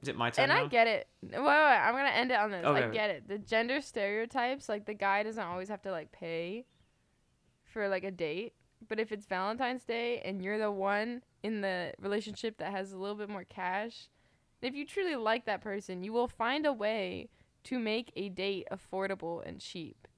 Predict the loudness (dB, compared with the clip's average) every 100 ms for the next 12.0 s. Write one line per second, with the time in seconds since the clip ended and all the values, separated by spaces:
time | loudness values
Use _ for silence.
0 | _ 0 0 0 -4 -8 -2 0 2 0
1 | -4 -8 -8 -18 _ _ -2 2 4 2
2 | -4 -2 -2 -2 -10 -20 _ -10 -8 -10
3 | -10 -10 -8 -8 -8 -10 -12 -12 -16 -18
4 | -18 -20 -20 _ _ -4 -4 -4 -10 -16
5 | -18 -20 -20 _ _ _ _ _ _ _
6 | _ _ _ _ -10 -2 0 0 -2 0
7 | 0 -2 -6 -6 -8 -8 -10 -6 -2 -2
8 | -2 4 6 6 4 2 -2 -6 -6 -2
9 | -2 -2 -2 -2 -2 0 2 2 0 -4
10 | -10 _ _ _ _ _ _ _ -14 -12
11 | -10 -10 -6 -2 -2 0 0 0 -2